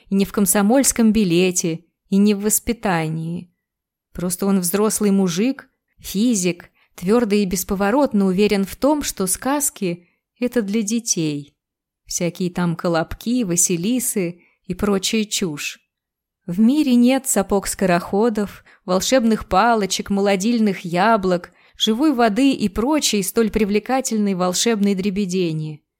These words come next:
Есть наука, есть техника,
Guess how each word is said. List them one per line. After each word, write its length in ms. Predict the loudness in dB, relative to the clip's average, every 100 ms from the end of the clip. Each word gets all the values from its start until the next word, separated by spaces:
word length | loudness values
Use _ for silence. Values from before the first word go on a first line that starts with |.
| _ _ _ _
Есть 400 | -14 -4 -4 -2
наука, 680 | -4 -4 -4 -4 -4 -6 -6 _ _ _ -6
есть 400 | -2 -2 -2 -2
техника, 840 | 0 0 -2 -4 -4 -6 -6